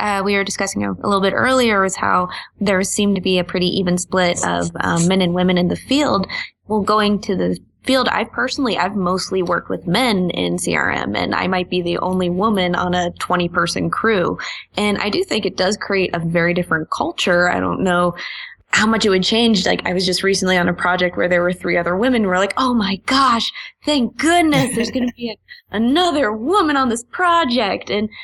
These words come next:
granted, the jokes didn't change, but it just felt a little more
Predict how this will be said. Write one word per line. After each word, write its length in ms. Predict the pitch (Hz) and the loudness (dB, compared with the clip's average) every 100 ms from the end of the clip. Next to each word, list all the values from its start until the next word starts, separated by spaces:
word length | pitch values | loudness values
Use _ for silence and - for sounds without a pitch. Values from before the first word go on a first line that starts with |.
| - - | -18 -4
granted, 420 | 220 226 220 - _ _ - | 0 2 0 -4 _ _ -20
the 300 | 202 - 214 | -12 -2 -2
jokes 480 | 185 202 190 247 - | 0 0 0 -2 -4
didn't 320 | 302 311 320 | -2 -2 -2
change, 560 | - 320 339 339 320 - | -4 -2 0 2 0 0
but 140 | 202 | 0
it 160 | 214 202 | 0 0
just 240 | 220 - | -2 -2
felt 260 | 214 196 - | 0 0 0
a 60 | |
little 260 | 190 185 190 | 0 0 0
more 640 | 196 180 180 180 180 180 | 0 0 2 2 2 0